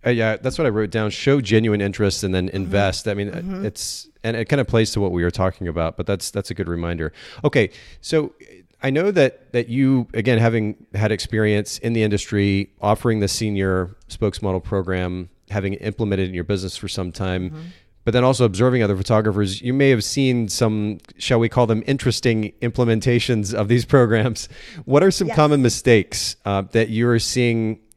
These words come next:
Speaker 1: other photographers, or in, in the way that other photographers are implementing this in their photography business, and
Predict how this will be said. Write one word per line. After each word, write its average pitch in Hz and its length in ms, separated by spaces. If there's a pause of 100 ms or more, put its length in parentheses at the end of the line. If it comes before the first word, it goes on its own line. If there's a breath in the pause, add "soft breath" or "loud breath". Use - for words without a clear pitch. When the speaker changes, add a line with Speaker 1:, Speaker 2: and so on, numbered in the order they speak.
(340)
Speaker 1:
other 127 160
photographers, 110 920 (180)
or 117 160
in, 117 220
in 120 160
the 117 80
way 117 240
that 110 120
other 110 160
photographers 98 480
are - 40
implementing 101 500
this 98 180
in 107 160
their 104 260
photography 107 440
business, 107 400
and 113 240